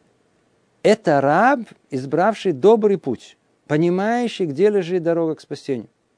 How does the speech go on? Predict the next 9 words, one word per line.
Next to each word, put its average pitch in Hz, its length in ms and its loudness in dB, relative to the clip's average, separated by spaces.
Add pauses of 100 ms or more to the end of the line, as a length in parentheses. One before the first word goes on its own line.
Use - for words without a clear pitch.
(1120)
Такого 196 340 2
раба 175 440 2
господину 120 500 -6
стоит 151 300 -2
простить - 420 -10
и - 40 -18
приблизить 117 440 -10
к - 20 -20
себе. 165 300 -12